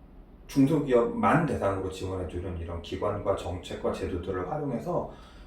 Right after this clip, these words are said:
어, 옛날에는 정말 내가 물건을 잘 만들고 팔아서 승부를 봤다라고 하면 이제 그게 점점 어려워지고 있기 때문에 이런 돈의 힘을 활용해서 적기 투자, 투자의 효율에 대한 고민들, 자산 취득에 대한 부분들까지도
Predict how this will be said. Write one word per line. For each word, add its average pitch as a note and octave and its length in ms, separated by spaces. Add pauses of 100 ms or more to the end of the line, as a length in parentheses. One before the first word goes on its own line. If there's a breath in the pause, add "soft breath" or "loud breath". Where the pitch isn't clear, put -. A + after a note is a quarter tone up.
어, F2+ 260
옛날에는 D#3 560
정말 A2 240
내가 G2 140
물건을 G2 340
잘 A2 760 (260)
만들고 G#2+ 480
팔아서 E3 360
승부를 D#3+ 320
봤다라고 - 440
하면 F2 120
이제 - 80
그게 - 220
점점 A2 320
어려워지고 F2 380
있기 - 180
때문에 F2+ 300
이런 C3+ 280 (400 loud breath)
돈의 A3 360
힘을 D3 220
활용해서 G#2+ 460
적기 - 340
투자, C#3 400 (340)
투자의 D3 440
효율에 G#3 320
대한 F2 260
고민들, E2+ 460 (300)
자산 - 320
취득에 C#3 360
대한 F2+ 220
부분들까지도 F#2+ 920